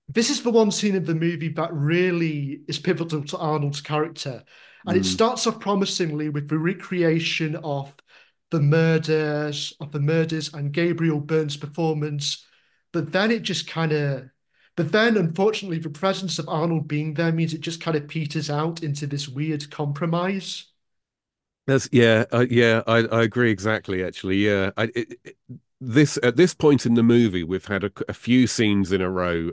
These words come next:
Speaker 2: of just kind of blah, just stuff happening. Not really, <clears throat> nothing really working that well. And then that scene there does stand out. It's, it's probably my,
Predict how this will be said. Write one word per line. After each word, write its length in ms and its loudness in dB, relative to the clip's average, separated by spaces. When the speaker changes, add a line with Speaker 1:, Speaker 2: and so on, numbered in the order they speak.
Speaker 2:
of 360 -8
just 320 -2
kind 300 -2
of 220 -4
blah, 640 0
just 420 -10
stuff 400 -4
happening. 520 -6
Not 240 2
really, 320 2
<clears throat> 200 -8
nothing 520 4
really 400 4
working 380 -2
that 120 -8
well. 240 -2
And 140 4
then 160 6
that 200 4
scene 360 2
there 180 0
does 220 -4
stand 400 -4
out. 300 -4
It's, 420 -8
it's 220 -2
probably 360 4
my, 420 4